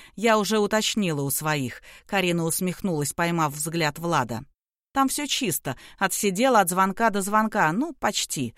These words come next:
Вышел пару недель тому назад по состоянию здоровья". "Он умирает?" Ульяна смотрела испуганно. "Нет,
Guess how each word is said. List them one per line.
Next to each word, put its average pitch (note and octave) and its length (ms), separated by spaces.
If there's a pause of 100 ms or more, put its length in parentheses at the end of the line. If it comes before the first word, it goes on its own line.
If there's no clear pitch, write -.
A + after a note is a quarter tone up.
(300)
Вышел G3 480
пару F#3+ 280
недель F#3+ 380
тому F3 260
назад F3+ 480
по F#3+ 100
состоянию F3+ 800
здоровья". D#3+ 680 (1200)
"Он A#3+ 400
умирает?" B3 640 (300)
Ульяна F#3+ 420
смотрела F3+ 500
испуганно. D3 640 (360)
"Нет, A#3 460